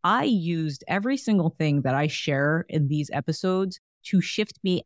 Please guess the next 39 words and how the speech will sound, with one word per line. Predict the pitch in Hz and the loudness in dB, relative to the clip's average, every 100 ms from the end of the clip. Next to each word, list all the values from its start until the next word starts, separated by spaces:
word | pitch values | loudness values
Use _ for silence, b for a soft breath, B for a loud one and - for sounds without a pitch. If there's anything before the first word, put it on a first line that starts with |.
| _ | _
out | 151 175 - | 0 0 -2
of | 160 151 | -2 -2
a | 147 | -2
really | 135 185 226 254 | 0 -2 0 0
low | 226 196 | 0 0
place, | 185 - 139 139 - - _ _ _ | -2 -2 0 0 -4 -18 _ _ _
a | 156 | -2
very | 147 147 214 247 269 247 - | -2 -2 0 2 0 -2 -6
sparse | - - - - _ 165 190 240 - | -10 -10 -10 -14 _ 0 0 0 0
bank | 160 151 185 | 2 4 2
account, | - 160 131 - - _ _ _ _ 151 | 0 0 0 -2 -8 _ _ _ _ -4
going | 180 190 233 | 0 2 2
for | - | 4
my | 226 202 | 4 4
dream | 156 160 160 | 4 4 4
as | 160 | 4
an | 160 | 2
actress, | - 127 - 135 139 - _ _ | 0 -4 -2 -4 -4 -10 _ _
figuring | - - 240 208 208 202 196 | -12 -2 -2 2 2 4 2
out | 160 160 160 - _ - | 2 2 0 -2 _ -2
ways | 160 165 156 151 - - | 2 4 4 2 -2 -10
to | - 147 143 139 - _ 160 | -2 0 0 -4 -12 _ -2
be | 190 | 2
able | 226 220 | 4 4
to | 196 | 4
make | 170 170 | 4 2
it | - | -2
happen | 170 160 - 151 139 - _ _ | -2 -2 0 0 0 -4 _ _
while | 156 165 151 151 147 - _ _ _ - | -2 2 4 2 0 -4 _ _ _ -2
hopefully | 185 214 208 165 | 0 2 2 4
making | 156 147 143 143 135 131 - | 4 4 2 0 0 0 0
an | 160 | 0
income | 165 156 170 127 131 | 2 0 2 0 0
that | 135 | 0
was | 151 | -2
sustainable | - 143 - 143 135 123 - | -2 -4 -2 0 0 -2 -4
at | - 131 | -6 -8
the | - | -8
time. | - 117 | -4 -4